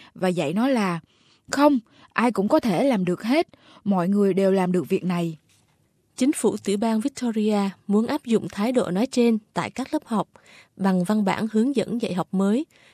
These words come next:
Speaker 2: trong đó nói rõ là giáo viên nhà trẻ phải bảo đảm không được diễn dương những quan niệm rập khuôn có liên quan đến giới tính.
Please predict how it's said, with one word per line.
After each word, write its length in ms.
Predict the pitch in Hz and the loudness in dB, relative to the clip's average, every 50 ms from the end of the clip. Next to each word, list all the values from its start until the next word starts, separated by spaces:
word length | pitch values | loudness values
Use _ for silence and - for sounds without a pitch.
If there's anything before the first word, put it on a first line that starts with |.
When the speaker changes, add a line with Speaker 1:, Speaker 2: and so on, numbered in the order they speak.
| _ _ | _ _
Speaker 2:
trong 180 | - 233 214 208 | -2 -2 0 2
đó 200 | 202 202 196 226 | 0 0 0 -2
nói 200 | 262 277 294 302 | -2 0 -2 -2
rõ 380 | 277 - 214 160 - - 233 254 | 0 -2 -2 -2 -2 -4 -4 -4
là 220 | 254 226 190 180 | -2 -2 0 0
giáo 280 | 170 170 170 196 226 269 262 | 0 0 0 2 0 2 2
viên 160 | - 233 214 | 0 0 2
nhà 100 | 202 190 165 - | 0 0 -2 -4
trẻ 260 | - 180 - - 226 - _ - - - - - | -4 -4 -2 -2 -4 -6 _ -16 -20 -20 -20 -14
phải 180 | - - 180 | -6 -4 -2
bảo 200 | 180 185 165 190 | 0 0 0 0
đảm 260 | 202 196 - - 226 262 - | 0 -2 -2 -2 -4 -6 -6
không 240 | - - 262 247 240 | -2 0 0 2 2
được 160 | 220 180 - | 0 -2 -4
diễn 300 | - - - - 220 220 | -4 -6 -4 -4 -4 -2
dương 260 | 226 233 240 233 220 202 - | 0 2 2 2 0 -2 -4
những 160 | 180 170 - | -4 -4 -4
quan 280 | 202 - - 214 208 208 | -4 -4 -4 -2 0 0
niệm 200 | 202 185 - 156 | 0 -2 -2 -4
rập 140 | - 175 165 - - | -6 -6 -6 -6 -12
khuôn 320 | - - 220 214 220 208 202 _ _ | -4 -2 0 2 2 0 -4 _ _
có 160 | - 190 226 | -4 -2 -2
liên 200 | 247 247 233 208 202 | 0 -2 -2 -2 -2
quan 300 | - 196 190 185 180 175 180 | -2 -2 -2 -2 -2 -6 -4
đến 200 | 175 180 190 214 | -4 -2 -2 0
giới 180 | 208 202 220 | 0 0 0
tính. 300 | 226 - 202 190 202 262 | 0 -2 -2 -2 -2 -4